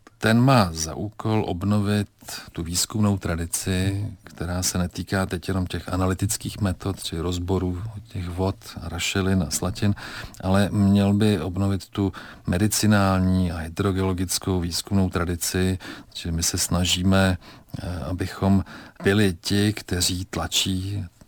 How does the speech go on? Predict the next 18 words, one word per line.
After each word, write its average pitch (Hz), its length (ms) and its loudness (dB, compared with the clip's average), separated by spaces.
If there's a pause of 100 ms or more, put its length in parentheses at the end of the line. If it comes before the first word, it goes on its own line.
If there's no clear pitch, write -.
(120)
to - 60 -12
lázeňství 92 920 2
někam 92 400 2
dál, 85 420 2
protože 101 300 -2
už 92 140 -2
v 104 40 2
roce 104 300 2
dvacet 95 320 0
devět 90 300 0
si - 100 -4
přečtete - 540 -6
v - 60 -8
průvodcích 90 600 -4
ve 82 120 -4
Varech, 92 340 -2
o 95 120 0
Varech, 95 280 4